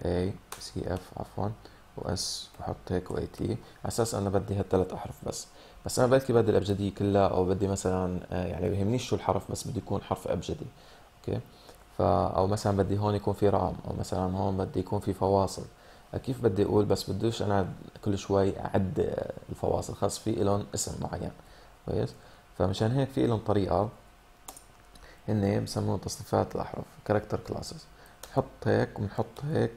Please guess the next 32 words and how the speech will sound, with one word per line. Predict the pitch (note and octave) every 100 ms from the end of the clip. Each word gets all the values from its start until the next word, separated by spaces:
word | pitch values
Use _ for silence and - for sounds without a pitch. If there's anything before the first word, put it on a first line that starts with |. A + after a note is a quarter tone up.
| - -
بعد | G2 G2
منه | G2+
نقطتين | F#2+ F#2+ G2+
فوق | F#2+ -
بعض، | G2 A2 B2 - - - - -
وبعدين | G#2 G2+ A#2+ A#2+
نكتب | C3+ A2 A2
اسم | - -
التصنيف، | G#2 - G2+ G2 F#2 -
مثلا | G2 G2+ G2+ G2
ألفا، | A2 - -
بدي | G2+ G#2
بس | G#2+ -
أحرف. | - - - - -
أوكي، | - G#2+ -
بحط | - G#2 -
هيك، | G2 G#2 - - - - - -
بحط | E2+ -
هيك | F#2 F#2
مثلا، | F#2 G2+
وبدي | G2+ F#2+ F2+
اي | F2
تي، | - - - - -
هيك | A2+ A2
بصير | A#2
بياخد | A2 A#2 -
شو | -
ما | G2+
كان، | G2 F#2+ G2 A#2+ - - - - - - - -
آه، | E2 D#2+ - -
أحرف. | - - - - -
أوكي، | F#2 A2